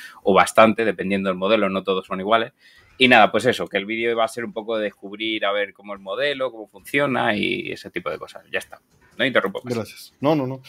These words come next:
Speaker 2: Steve Rodríguez, gracias, saludos. Eh, pues yo, yo una semana también muy, este, ajetreada.
Speaker 1: Hmm.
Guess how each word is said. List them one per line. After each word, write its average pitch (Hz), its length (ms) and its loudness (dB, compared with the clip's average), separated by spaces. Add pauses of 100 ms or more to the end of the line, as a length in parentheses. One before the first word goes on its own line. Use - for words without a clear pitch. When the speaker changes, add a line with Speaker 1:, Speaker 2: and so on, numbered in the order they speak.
(140)
Speaker 2:
Steve 165 220 6
Rodríguez, 160 560 -2
gracias, 127 400 0
saludos. 127 540 -4 (500)
Eh, 123 720 4
pues - 100 -12
yo, 160 220 2
yo 151 160 0
una 175 160 0
semana 147 320 -4
también 135 580 -6
muy, 120 440 -4
este, 101 640 -8
ajetreada. 117 420 -2
Speaker 1:
Hmm. 90 240 0